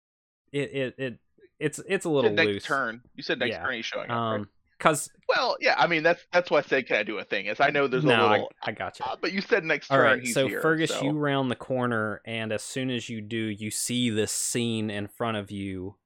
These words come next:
Speaker 1: You know, one thirty-eight giant ass motherfuckers on the ground, giant mech spider over him, uh, seven looking pretty rough, and Claire comes slamming into your front windshield.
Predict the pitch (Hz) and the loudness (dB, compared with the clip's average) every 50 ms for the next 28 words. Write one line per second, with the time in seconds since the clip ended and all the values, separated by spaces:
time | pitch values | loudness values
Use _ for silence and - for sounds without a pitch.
0 | _ _ _ - 110 104 98 95 101 113 117 117 113 - 120 113 113 107 110 107 | _ _ _ -8 -6 -4 -4 -2 -2 0 -2 -2 0 0 0 0 0 0 0 0
1 | 107 104 - - 113 107 117 107 107 107 107 104 107 101 - _ _ _ _ _ | 0 0 -2 -6 -4 -2 0 0 2 0 -2 -2 -4 -6 -10 _ _ _ _ _
2 | _ - 110 110 107 - - - 117 101 104 101 - - 107 101 - - 107 104 | _ -6 -4 -4 -4 -4 -6 -8 -8 -8 -8 -8 -8 -8 -8 -8 -6 -8 -8 -6
3 | 104 - - - 107 110 110 110 107 101 110 107 104 104 104 107 104 104 104 110 | -8 -8 -10 -10 -8 -6 -6 -6 -6 -6 -6 -4 -4 -4 -4 -2 -2 -2 -4 -4
4 | 107 - - _ _ _ - 123 120 - 117 110 110 92 78 113 107 104 - - | -6 -8 -12 _ _ _ -16 -12 -6 -4 -4 -2 -2 -4 -4 -2 -2 -2 -4 -4
5 | - - - 104 104 107 101 107 107 104 85 101 107 107 104 107 101 104 104 104 | -10 -10 -6 -2 -2 -2 -2 -2 -2 -4 -4 -2 -4 -4 -4 -4 -6 -6 -6 -6
6 | 104 101 104 104 - _ _ _ _ _ _ _ _ _ - 104 104 98 98 95 | -6 -8 -8 -10 -12 _ _ _ _ _ _ _ _ _ -6 -4 -4 -2 -4 -4
7 | 80 78 - - - - - - 123 117 110 117 113 110 107 107 107 104 - _ | -6 -10 -12 -12 -10 -10 -6 -4 -4 -2 0 0 0 0 0 -2 -2 -4 -6 _
8 | _ _ _ _ _ _ - - _ _ - 92 98 120 113 - 104 107 - - | _ _ _ _ _ _ -20 -20 _ _ -20 -10 -8 -8 -6 -6 -8 -10 -6 -6
9 | 131 117 107 104 107 107 110 107 104 104 101 - - - _ _ _ - 113 110 | -6 -6 -6 -6 -4 -4 -2 -2 -2 -2 -4 -6 -12 -20 _ _ _ -8 -6 -4
10 | 107 104 104 104 101 101 98 - _ _ _ _ _ _ - - - 127 127 123 | -2 -2 -2 -4 -4 -6 -8 -10 _ _ _ _ _ _ -18 -10 -6 0 2 4
11 | 120 117 117 113 110 107 104 - - - 113 107 101 101 - - - - - - | 4 4 4 4 2 0 0 -4 -6 -6 -4 -4 -4 -6 -8 -8 -10 -8 -8 -8
12 | - - - - - 117 117 120 117 113 110 107 107 104 107 104 101 - - 113 | -10 -10 -6 -4 -2 0 2 2 2 2 0 0 0 0 -2 -2 -4 -6 -4 -4
13 | 104 107 104 101 101 95 101 98 - - 104 98 - - 101 101 98 95 - - | -2 -2 -2 -4 -4 -4 -6 -8 -6 -6 -6 -6 -4 -4 -4 -4 -4 -6 -6 -8
14 | 87 85 - 82 101 - | -10 -10 -10 -12 -16 -18